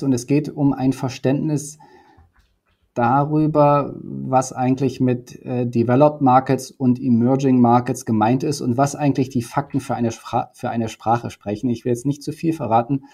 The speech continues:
aber es hat meinen Blick auf die Welt verändert und dieses Buch ist aktueller denn je.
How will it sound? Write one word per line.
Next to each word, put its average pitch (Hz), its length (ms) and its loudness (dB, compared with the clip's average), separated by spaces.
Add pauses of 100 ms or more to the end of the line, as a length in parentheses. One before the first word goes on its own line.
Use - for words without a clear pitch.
(400)
aber 135 160 2
es - 140 0
hat 143 160 2
meinen 135 380 8
Blick 170 420 4
auf 139 140 -2
die 123 180 0
Welt 143 180 2
verändert 160 540 0
und 135 340 2
dieses 131 300 -2
Buch 139 340 -2
ist 123 260 -8
aktueller 120 480 -2
denn 110 180 -2
je. 92 200 -8